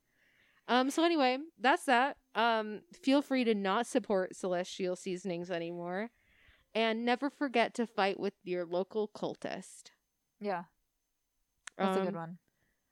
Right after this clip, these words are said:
Speaker 1: And especially for them, I wanna do a loud and proud Hail Satan.
Speaker 2: Um, ooh, what do I wanna praise?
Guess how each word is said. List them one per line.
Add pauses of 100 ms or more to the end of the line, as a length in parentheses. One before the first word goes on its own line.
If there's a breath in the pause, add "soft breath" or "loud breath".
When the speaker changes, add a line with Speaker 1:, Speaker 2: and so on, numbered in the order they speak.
(220)
Speaker 1:
And
especially
for
them,
I
wanna
do
a
loud
and
proud
Hail
Satan. (580)
Speaker 2:
Um, (120)
ooh,
what
do
I
wanna
praise?